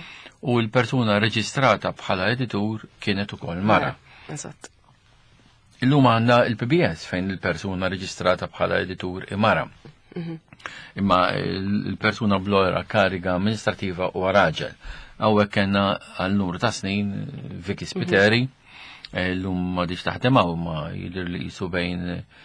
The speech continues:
Speaker 1: is-sena elfejn u wieħed u meta telqet xi sena
Speaker 2: Mhm.
Speaker 1: ilu, eh, mhux biss kienet l-station, station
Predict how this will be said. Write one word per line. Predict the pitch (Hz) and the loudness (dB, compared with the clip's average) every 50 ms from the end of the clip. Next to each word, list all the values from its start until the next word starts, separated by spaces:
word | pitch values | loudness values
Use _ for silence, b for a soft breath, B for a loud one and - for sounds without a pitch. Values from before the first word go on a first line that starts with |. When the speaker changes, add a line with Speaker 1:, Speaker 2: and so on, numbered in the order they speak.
| B B B B _ | B B B B _
Speaker 1:
is-sena | - - - - - 98 95 92 90 | -14 -12 -8 -4 -2 0 0 0 -2
elfejn | 92 90 - 107 98 95 98 98 | -2 -2 0 0 0 0 0 -2
u | 104 113 | 0 0
wieħed | 117 110 107 98 101 101 101 104 104 - | 2 2 2 2 0 -2 -2 -2 -2 -4
u | 90 87 87 90 92 95 95 | -4 -4 -4 -6 -8 -8 -8
meta | 95 90 90 - 104 | -8 -6 -6 -6 -6
telqet | 104 - 107 92 - - 107 - | -4 -2 -4 -4 -4 -8 -10 -10
xi | - 101 | -12 -12
sena | 101 - 113 107 95 87 | -8 -6 -6 -4 -4 -4
Speaker 2:
Mhm. | 90 95 101 | -4 -4 -2
Speaker 1:
ilu, | 98 101 98 95 92 87 85 B B B B B B B B B B _ | -2 -2 -2 -2 -2 -4 -8 B B B B B B B B B B _
eh, | - - 92 87 85 90 | -4 -2 -2 0 0 0
mhux | 107 113 101 95 | -2 -2 -2 -4
biss | 85 85 82 - | -4 -6 -8 -8
kienet | - - 92 85 85 87 82 - - | -10 -8 -8 -6 -6 -8 -8 -10 -12
l-station, | 85 82 - - - 80 80 - - 98 92 92 92 92 - - 123 123 107 - - - _ - 143 131 123 - - - - | -14 -14 -10 -6 -6 -6 -6 -6 -8 -8 -8 -8 -8 -10 -10 -12 -12 -14 -16 -18 -20 -20 _ -20 -20 -20 -20 -20 -20 -20 -14
station | - - 87 90 - - 87 90 | -10 -10 -10 -10 -10 -10 -10 -10